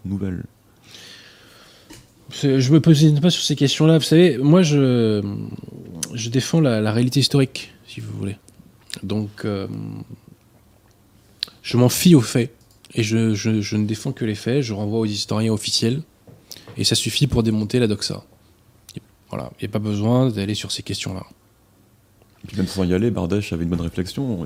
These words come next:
Speaker 1: Les Alliés voulaient écraser l'Allemagne, donc, euh, ils n'ont pas intérêt à, à ce
Speaker 2: Bah,
Speaker 1: qu'il
Speaker 2: de
Speaker 1: ait
Speaker 2: toute
Speaker 1: raison.
Speaker 2: façon, euh,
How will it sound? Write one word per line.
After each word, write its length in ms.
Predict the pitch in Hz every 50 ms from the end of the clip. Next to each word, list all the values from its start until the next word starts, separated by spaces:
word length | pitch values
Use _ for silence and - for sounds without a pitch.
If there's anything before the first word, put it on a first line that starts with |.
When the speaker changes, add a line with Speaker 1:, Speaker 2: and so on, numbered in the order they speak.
| 85 -
Speaker 1:
Les 120 | - 87
Alliés 100 | 87 98
voulaient 220 | 87 85 85 87
écraser 360 | 90 - - - 90 87 90 87
l'Allemagne, 500 | 85 85 82 87 98 110 120 117 101 82
donc, 240 | 80 82 85 78 -
euh, 160 | 80 73 76 78 - - - _ _ _ _ _ _ _ _ _ _ _ _ _ _
ils 140 | - - -
n'ont 140 | - 82 82
pas 100 | - 95
intérêt 460 | 92 85 - - 90 87 104 113 107
à, 200 | 90 80 78 - - - - - -
à 40 | -
ce 80 | - -
Speaker 2:
Bah, 80 | 127
Speaker 1:
qu'il 100 | 117 110
Speaker 2:
de 40 | 85
Speaker 1:
ait 20 | 90
Speaker 2:
toute 80 | -
Speaker 1:
raison. 0 |
Speaker 2:
façon, 360 | 131 131 127 - 170 165 160 143
euh, 800 | 127 123 120 113 110 110 107 107 104 104 104 101 98 98 95